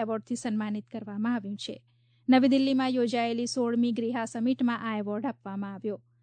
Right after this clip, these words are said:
ગુજરાત સરકાર વતી ગરવી ગુજરાત ભવનના મુખ્ય વહીવટી અધિકારી કેપ્ટન પ્રશાંત સિંહને ગ્રીહા રેટિંગ પ્લેક અને શિલ્ડ સાથે સન્માનિત કરવામાં આવ્યા હતા. ઉલ્લેખનીય છે કે ટી ઈ આર આઈ, The Energy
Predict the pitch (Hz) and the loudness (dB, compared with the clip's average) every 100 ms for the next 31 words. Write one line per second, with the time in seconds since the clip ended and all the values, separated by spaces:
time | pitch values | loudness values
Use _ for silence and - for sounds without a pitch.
0 | _ _ - 254 254 262 254 247 - 220 | _ _ 4 6 8 6 2 -4 -4 -4
1 | 226 220 294 269 226 226 220 226 226 214 | -4 -2 -2 0 0 0 -2 -4 -4 -6
2 | - 220 220 233 262 240 233 247 226 226 | -4 -4 0 2 4 2 0 -4 -2 -4
3 | 208 214 214 202 247 214 220 277 240 226 | -4 -6 -6 -6 -6 -4 -4 -4 -6 -6
4 | 208 214 208 - 214 214 - 254 320 254 | -6 -6 -6 -8 -8 -8 0 4 6 4
5 | - _ _ 247 269 277 302 302 226 233 | 0 _ _ 2 4 4 2 0 0 0
6 | 233 - 262 285 - 226 220 - 277 294 | -4 -2 -2 -2 -4 -4 -4 -2 -2 0
7 | 277 262 277 226 214 208 208 - 196 196 | -2 -2 -4 -2 -2 -4 -8 -8 -10 -8
8 | 202 247 233 190 190 - 185 - _ _ | -4 -2 -2 -8 -12 -14 -16 -16 _ _
9 | _ _ - 247 247 269 262 262 302 294 | _ _ 2 4 6 6 4 4 0 0
10 | 339 - 254 - 269 - 233 277 208 - | -2 0 -2 -2 -4 -4 -4 -2 -4 -6
11 | _ - 269 269 254 262 285 277 | _ -2 2 2 4 4 4 2